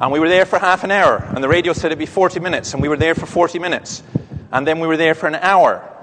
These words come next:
And then we were there for an hour and a quarter. And then we were there for an hour and a half.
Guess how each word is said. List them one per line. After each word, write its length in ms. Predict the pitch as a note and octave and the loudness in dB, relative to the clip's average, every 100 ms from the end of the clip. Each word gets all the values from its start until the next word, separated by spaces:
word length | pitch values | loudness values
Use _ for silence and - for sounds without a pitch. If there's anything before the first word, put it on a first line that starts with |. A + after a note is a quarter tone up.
| - - _ _ _ - | -20 -20 _ _ _ -6
And 140 | C3 | -2
then 100 | D#3+ | 0
we 100 | D#3+ | 2
were 120 | D#3 | 2
there 160 | D3+ D3+ | 2 0
for 160 | D#3+ | 0
an 80 | D3 | -4
hour 260 | D3+ E3 E3 | 0 2 2
and 100 | D#3+ | 0
a 60 | |
quarter. 380 | D#3 F3+ E3 A2+ | -2 0 0 0
And 120 | A#2 | -4
then 100 | B2 | -4
we 80 | C#3+ | -2
were 60 | C#3 | 0
there 140 | C#3 | -2
for 120 | C#3 | -4
an 80 | F3 | -8
hour 220 | C#3 C#3 | -2 0
and 100 | C#3 | 0
a 40 | C3+ | -2
half. 540 | D3+ B2+ - - - | -2 -4 -6 -16 -18